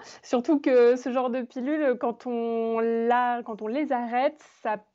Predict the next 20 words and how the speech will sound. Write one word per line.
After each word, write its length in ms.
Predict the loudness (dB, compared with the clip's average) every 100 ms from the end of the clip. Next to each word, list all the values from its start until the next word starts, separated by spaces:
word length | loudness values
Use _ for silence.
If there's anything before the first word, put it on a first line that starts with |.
| _ _
peut 160 | -4 -4
potentiellement 1040 | -4 -4 -4 -6 -6 0 2 2 0 -4 -8 -16 -14 -8
causer 240 | 0 2 4
une 120 | 0
chute 180 | 0 -2
de 100 | -2
cheveux 200 | 0 0
assez 360 | 0 0 2
brutale 600 | 2 2 0 4 4 4
et, 420 | 4 4 4 -2 -4
euh, 140 | -4
dans 300 | -2 0 0
certains 260 | 0 -2 0
cas, 100 | -2
spectaculaire, 640 | -4 -10 -6 -4 2 0 0
parce 240 | -6 -4
que 200 | 0 0 0 -20 -20 -16
si 240 | 0 2
jamais, 380 | 4 2 0 -2
euh, 180 | -2